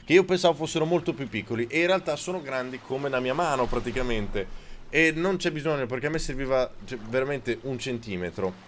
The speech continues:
Li ho pagati tanto effettivamente, p-, però esteticamente erano i più belli. Gli ho dato nove euro e novantanove di tre.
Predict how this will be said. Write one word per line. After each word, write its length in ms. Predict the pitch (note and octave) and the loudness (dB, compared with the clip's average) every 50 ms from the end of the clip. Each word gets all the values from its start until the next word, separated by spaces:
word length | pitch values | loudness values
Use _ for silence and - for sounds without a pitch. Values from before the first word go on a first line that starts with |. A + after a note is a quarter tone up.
| - - - - - - - - - - | -20 -20 -20 -20 -20 -18 -18 -18 -14 -6
Li 80 | G2+ A#2+ | 2 2
ho 80 | D#3 E3 | 2 4
pagati 800 | D#3+ F3 E3+ D#3 E3+ F3+ G3+ G3 - - G3+ G3+ G3+ G3+ F3 - - - - - - - | 4 4 4 4 4 2 2 0 -2 -4 -6 -6 -4 -6 -10 -12 -16 -20 -20 -20 -10 0
tanto 600 | - B2 C3+ C3 A#2+ A2+ G#2 G2+ A2 G#2 G2 F#2 - | 2 4 4 4 2 0 -2 -2 -2 0 0 0 -2
effettivamente, 880 | G#2+ G#2+ - A2+ G2 A2 A2+ G#2+ G#2+ G#2+ A2 A#2 B2+ A#2+ A2 - F#3 F#3 | -4 -4 -4 -6 -4 -2 -2 -2 0 0 -2 -2 -4 -4 -2 -2 -2 -2
p-, 120 | F#3 C#3 G2+ - - | -4 -10 -12 -12 -6
però 260 | - C#3+ D3+ D#3+ D#3 B2+ | -2 0 2 2 2 2
esteticamente 640 | C3+ B2+ - C3+ A#2 C#3+ D#3 D#3 E3 F#3 F3+ E3 | -2 -6 -6 -8 -6 -4 -2 0 0 0 2 2
erano 200 | D3 C3+ C3+ C#3 | 2 2 2 -2
i 40 | C3 | -4
più 140 | A2+ B2+ A#2 | -4 -2 0
belli. 240 | A#2 B2+ A2 - - - - - - - - - - - - - - - - - - - - - - - - - - - - - - - - - - - | 2 2 2 2 -2 -10 -14 -16 -16 -16 -18 -20 -20 -20 -20 -20 -20 -20 -20 -20 -20 -20 -20 -20 -20 -20 -20 -20 -20 -20 -20 -20 -20 -20 -20 -20 -16 -6
Gli 60 | - B2+ | 2 4
ho 80 | D#3 | 6
dato 560 | E3+ G3 G#3 G3 - G3+ G3+ G3+ G3+ F#3+ - - - | 8 8 6 8 6 6 8 8 6 2 0 -6 -12
nove 640 | - C#3+ D3+ F3+ G#3+ A#3 G#3+ F#3+ G#3 G3+ F#3 F#3+ | -6 2 6 8 8 8 8 6 6 6 8 6
euro 480 | G3 G3+ G3+ G#3 G#3 G#3+ G#3+ G#3 G#3+ G#3 - - - - - - - | 6 4 4 4 4 2 2 0 -2 -6 -14 -20 -20 -20 -20 -8 0
e 100 | - D3 | 2 6
novantanove 960 | D#3 E3+ E3 F3 G3+ A3 F#3+ F#3+ F3+ E3 D#3+ E3+ F3 F#3 F#3+ F3+ D3 F3+ F3 | 6 8 8 8 6 4 4 4 4 4 6 6 6 6 4 4 6 4 4
di 140 | A#2 C3+ C3 | 4 2 -2
tre. 300 | - B2 G2+ F2 D2 | 2 2 2 2 2